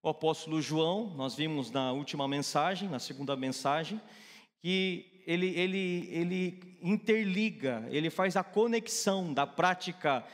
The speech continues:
do amor e da prática da justiça. Ele diz que os filhos de Deus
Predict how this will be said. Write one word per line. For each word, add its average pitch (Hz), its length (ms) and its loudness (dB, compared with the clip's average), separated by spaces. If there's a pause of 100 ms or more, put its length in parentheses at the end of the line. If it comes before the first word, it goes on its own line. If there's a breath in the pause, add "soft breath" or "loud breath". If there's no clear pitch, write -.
(340 loud breath)
do 156 120 2
amor 180 480 4
e 226 80 -2
da 220 100 2
prática 196 400 0
da 196 120 0
justiça. 175 640 -4 (600 loud breath)
Ele 165 160 2
diz 190 220 0
que 208 80 -2
os - 160 -2
filhos 214 340 2
de 170 100 0
Deus 170 460 0